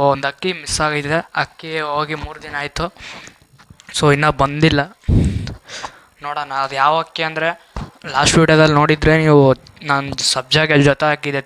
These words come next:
ತಿರವಲು, ದುಮಾ ತಿರವಲು. ಆ ಅಕ್ಕಿ ಗಾಬರಿಯಾಗಿ ಎದ್ಬಿಟ್ಟು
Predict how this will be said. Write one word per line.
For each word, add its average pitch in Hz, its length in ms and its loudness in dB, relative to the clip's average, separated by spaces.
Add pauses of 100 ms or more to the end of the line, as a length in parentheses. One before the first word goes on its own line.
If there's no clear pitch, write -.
ತಿರವಲು, 135 400 -2 (120)
ದುಮಾ 143 180 0 (100)
ತಿರವಲು. 131 400 0 (920)
ಆ 135 40 -12 (100)
ಅಕ್ಕಿ 170 240 -4 (800)
ಗಾಬರಿಯಾಗಿ 156 480 -4
ಎದ್ಬಿಟ್ಟು 156 360 -18